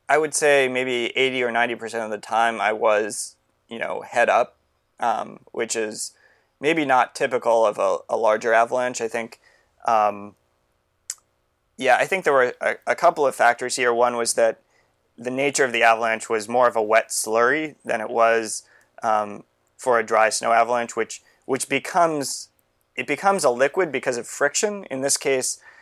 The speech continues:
the, the snow temperature was already at at thirty-two Fahrenheit or zero, zero Celsius. And, um, you know, it really, it really behaved much closer to actual whitewater than, um,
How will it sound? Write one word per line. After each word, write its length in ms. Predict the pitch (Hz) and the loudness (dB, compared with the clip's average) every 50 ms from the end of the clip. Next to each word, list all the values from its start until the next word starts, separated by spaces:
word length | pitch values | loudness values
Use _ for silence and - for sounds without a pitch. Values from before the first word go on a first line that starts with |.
| _ _ _ _ _ _ _ _ - | _ _ _ _ _ _ _ _ -12
the, 300 | 123 120 123 113 107 - | -2 0 0 0 0 -2
the 140 | - 123 123 | -4 -2 0
snow 240 | - - 160 160 160 | 0 2 2 0 2
temperature 340 | - 156 139 135 - 131 123 | 2 0 -2 -2 -2 -2 -2
was 140 | 120 117 | -2 2
already 340 | - 123 127 127 123 120 117 | 4 4 4 4 4 2 2
at 200 | 110 107 98 - _ _ _ _ _ _ - | 2 2 0 -2 _ _ _ _ _ _ 0
at 180 | 117 110 98 - | 0 0 0 0
thirty-two 480 | - 120 113 110 110 - - 110 113 110 | -4 -4 -4 -4 -8 -8 -6 -6 -6 -4
Fahrenheit 520 | - - 107 107 107 117 113 110 110 101 | 0 0 0 0 0 0 0 0 0 -2
or 100 | 107 110 | -4 -6
zero, 340 | - - 113 110 110 110 - - 123 | -6 -4 -2 -2 -2 -4 -6 -10 -10
zero 240 | 113 117 113 104 104 | -6 -2 -2 -2 -2
Celsius. 600 | - - 117 117 - - 120 120 113 - - - _ - - - _ _ _ _ _ - - | 0 0 2 2 2 0 0 -2 -2 -2 -6 -8 _ -20 -20 -20 _ _ _ _ _ -8 -4
And, 540 | 127 120 117 113 110 110 113 107 113 - - _ _ - | -2 0 0 0 0 -2 -6 -10 -12 -14 -18 _ _ -2
um, 400 | 117 113 110 110 - - - - _ _ _ _ _ | 0 0 0 -2 -4 -8 -14 -20 _ _ _ _ _
you 100 | - 139 143 | -4 0 0
know, 80 | 131 | 2
it 200 | 127 131 143 120 | 2 2 0 -2
really, 280 | 123 147 156 151 143 131 117 107 - _ _ _ | 0 2 2 4 4 2 0 -4 -8 _ _ _
it 160 | - 135 127 131 | -6 -6 -4 -2
really 220 | 156 165 151 135 | 2 2 2 2
behaved 640 | 123 117 113 113 113 120 120 120 117 - - - - _ _ _ _ _ _ _ _ _ _ _ _ - | 2 0 2 2 2 2 2 2 -2 -6 -12 -16 -16 _ _ _ _ _ _ _ _ _ _ _ _ 0
much 380 | 143 147 139 - - - _ - | 0 0 0 -2 -6 -10 _ -6
closer 380 | - 139 135 135 - 135 120 | -2 0 0 0 0 0 0
to 80 | 107 104 | 0 2
actual 360 | 107 107 - - - - 80 | 0 0 0 -4 -8 -6 -4
whitewater 500 | 82 87 - - - 95 92 - 107 107 | -4 -4 -2 -2 -2 -2 0 0 -2 -4
than, 360 | 104 - - - - 78 - 143 _ _ _ _ _ - | -4 -6 -8 -8 -10 -14 -20 -20 _ _ _ _ _ -8
um, 420 | 107 98 78 - - - - | -6 -6 -8 -10 -14 -18 -20